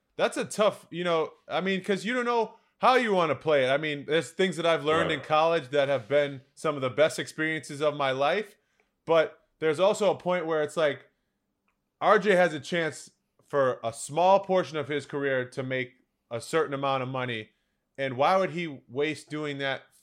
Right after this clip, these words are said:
Speaker 1: for, for free when he's at the level where he can compete with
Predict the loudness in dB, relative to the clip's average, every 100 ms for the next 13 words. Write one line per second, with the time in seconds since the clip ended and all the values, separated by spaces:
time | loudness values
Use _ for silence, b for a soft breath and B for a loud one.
0 | _ -6 -4 -4 -8 _ _ -10 -10 -6
1 | -2 0 -2 -6 -8 -6 -6 -8 -10 -4
2 | -4 0 2 2 0 -4 -6 -8 -12 -10
3 | -12 -10 -10 -6 -6